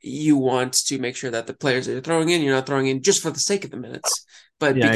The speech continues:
Speaker 2: exactly.
Speaker 1: they're ready and you want them to grow. So I'm sure Forge will, will be able to manage that a bit more.
Speaker 2: Mm.
Speaker 1: Um, but moving to, uh, their opponent, Ottawa, I mean,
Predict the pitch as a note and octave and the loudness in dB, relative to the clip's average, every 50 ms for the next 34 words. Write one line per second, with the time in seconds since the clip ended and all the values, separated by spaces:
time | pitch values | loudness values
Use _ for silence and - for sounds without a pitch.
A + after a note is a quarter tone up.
0 | A2 C3 A#2 G#2+ B2 C3+ C3+ A#2+ C3+ B2+ B2 B2 A#2+ B2+ C3 C3 C3 B2+ G#2 G#2 | 4 2 2 2 2 2 2 2 0 0 0 0 0 0 0 0 0 -2 -4 -4
1 | B2 A2+ B2+ A#2 - C3 - B2+ B2+ A#2+ A#2+ A#2 B2+ C3+ - - - - - - | -6 -8 -10 -12 -14 -10 -6 -2 0 0 0 0 -2 -4 -10 -18 -20 -20 -20 -14
2 | _ - D#3+ E3 F3 - A#3+ G#3+ - F#3+ E3 D#3 D3+ C#3+ C#3 C#3+ C#3 C3+ C3 A#2+ | _ 0 2 2 4 4 4 4 4 4 4 4 4 4 2 2 4 4 2 0
3 | - - _ _ _ _ _ _ _ _ _ _ _ _ _ _ - G3 F3 G3 | -2 -8 _ _ _ _ _ _ _ _ _ _ _ _ _ _ 2 4 6 6
4 | F3+ F3 D#3 E3 C#3+ C#3+ C#3+ C#3 C3+ C3+ - - C#3 C3+ C#3 B2+ C3+ C3+ C3+ C3+ | 6 6 4 2 0 0 0 0 0 -2 -2 -2 -2 -4 -4 -4 -4 -6 -4 -4
5 | C3+ C#3 C3 C3+ C3+ C3+ - _ _ _ - - - _ _ _ - D3 C#3+ C#3+ | -4 -4 -4 -4 -6 -8 -12 _ _ _ -20 -20 -20 _ _ _ -6 -4 -2 -2
6 | C#3 C3+ C3+ C3+ C3+ C3+ - _ _ E3 D#3+ E3+ E3+ D#3+ E3+ E3 D#3+ D#3 D#3+ D#3 | -2 -2 -2 -4 -4 -6 -10 _ _ 2 4 6 6 6 6 6 4 4 4 4
7 | D3+ D3 D3 C#3 - - C#3+ D3 D3 D3 - D3+ D3 C#3+ C3+ - - D#3 D3+ D3 | 4 4 2 2 2 0 0 0 -2 -2 -2 -2 -2 -2 -4 -6 -6 -6 -4 -4
8 | D3 C#3+ C#3 - - G#2+ A2+ B2+ D3 D3 C#3 C3+ C3+ C3+ C#3 C3+ - - - C3 | -2 -4 -4 -6 -6 -8 -6 -4 -4 -2 -2 -2 -2 -2 -4 -6 -8 -8 -8 -6
9 | C#3 C#3 C#3 C#3 C3+ C3+ | -4 -4 -2 -4 -4 -6